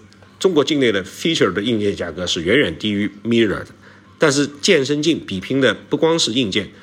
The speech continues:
还有软件的服务。我觉得在同款的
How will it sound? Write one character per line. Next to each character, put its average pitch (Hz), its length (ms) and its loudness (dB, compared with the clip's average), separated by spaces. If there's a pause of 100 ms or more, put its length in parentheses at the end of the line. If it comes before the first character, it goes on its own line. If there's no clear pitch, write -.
(140)
还 - 180 0
有 117 100 4
软 98 220 -2
件 135 160 0
的 - 80 -4
服 113 340 -4
务。 - 100 -4 (800)
我 113 120 -2
觉 147 100 2
得 170 120 2
在 151 560 0 (280)
同 165 220 0
款 151 160 2
的 113 160 0